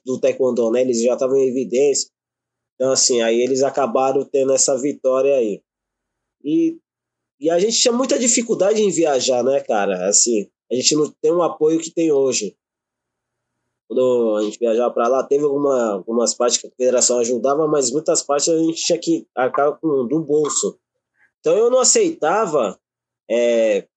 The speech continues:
né, meu pai vender um carro, fazer um investimento, eu, eu ir pra um campeonato e não trazer um resultado.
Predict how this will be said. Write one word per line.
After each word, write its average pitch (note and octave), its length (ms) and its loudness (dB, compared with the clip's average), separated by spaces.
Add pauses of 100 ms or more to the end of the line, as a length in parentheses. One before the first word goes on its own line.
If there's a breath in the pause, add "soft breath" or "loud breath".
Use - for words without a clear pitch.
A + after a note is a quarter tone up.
(440)
né, D3+ 360 0 (120)
meu C3 120 0
pai D#3 220 0
vender D3 280 0
um C#3 160 0
carro, B2 800 -2 (680)
fazer C3 220 0
um E3 40 2
investimento, D3+ 920 0
eu, D3 340 0 (100)
eu D3 260 0
ir D#3+ 140 -2
pra D3 140 -6
um C#3+ 40 -6
campeonato D3+ 720 -2
e D#3+ 40 0
não F3+ 140 0
trazer F3+ 360 0
um F3 80 0
resultado. D3+ 760 -2